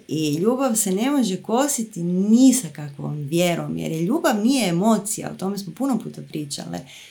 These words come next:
Ljubav je osnovna životna pokretačka sila koja je u svima nama. I Isus kao prvi učitelj ljubavi, zapravo kao jedan koji je donio ta učenja ljubavi,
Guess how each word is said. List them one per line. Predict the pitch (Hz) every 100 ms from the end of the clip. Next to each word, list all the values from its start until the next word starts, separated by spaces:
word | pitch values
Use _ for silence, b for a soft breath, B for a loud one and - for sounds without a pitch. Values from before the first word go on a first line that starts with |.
| b 156
Ljubav | 185 269 277 226 185
je | 175 170 165 - - - _ _ _ _
osnovna | 214 247 269 - 226 202 190 175 175
životna | 185 208 190 185 175 165
pokretačka | 147 143 156 147 156 151 - 143
sila | 143 - 175 135 - - 143
koja | 165 160 165
je | 175 170
u | 160
svima | 143 196 180 143 139
nama. | - - - b b b b b b b b b -
I | 185
Isus | 254 370 349
kao | - 202 175 175
prvi | 302 359 202
učitelj | 170 175 165 156
ljubavi, | 180 160 147 - 85
zapravo | 151 147 143 50 - -
kao | - 52 - - -
jedan | - 165 165 156
koji | 151 156
je |
donio | 156 196 202 165 160 143
ta | - -
učenja | 151 - - 147
ljubavi, | 156 202 - - - -